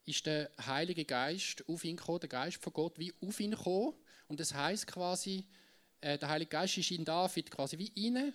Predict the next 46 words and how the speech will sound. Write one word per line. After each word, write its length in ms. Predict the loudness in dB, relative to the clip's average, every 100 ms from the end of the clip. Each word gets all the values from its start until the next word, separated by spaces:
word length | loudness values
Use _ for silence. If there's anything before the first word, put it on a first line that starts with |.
| -6
ich 200 | -10 -4
werde 160 | -2 0
bei 80 | 2
ihm 140 | 4
Wohnung 200 | 2 2
genommen, 260 | 0 -2 0
und 160 | -4
dann 120 | 0 2
heisst, 260 | 2 2
dass 140 | 0 0
er, 140 | -2 -6 -16 -4
dass 200 | -2 0
er 40 |
ihn 180 | 0 0
nie 220 | 2 2
mehr 160 | 0 -2
verloren 380 | -2 0 0
hat, 140 | -2 -8
das 80 | -6
ganze 340 | -6 -6 -8
Leben 240 | -10 -10
lang. 240 | -12 -12 -16 _ -20 _
Das 140 | -4 0
heisst, 160 | 0
der 80 | 2
David 340 | 2 2 2
hat 160 | -4 0
seit 240 | -2 -2
Tod 240 | 2 2 2
den 60 |
Heiligen 300 | -2 -2 -6
Geist 340 | -6 -6 -6 -8
in 60 |
sich 140 | -10 -12
getragen, 360 | -10 -6 -6 -8 -20 -18 -8
der 80 | -2
Geist 300 | 2 0 0
von 160 | -10
Gott. 440 | -6 -6 -6 -16 -18 -20 -20 -20 -20 -20 -14
Und, 260 | -4 -2 0
ähm, 320 | 2 2 0 -2
das 180 | -4
ist 120 | -2 0
sehr, 160 | 2
sehr 120 | 0
speziell. 580 | -4 -6 -4 -2 -2 -6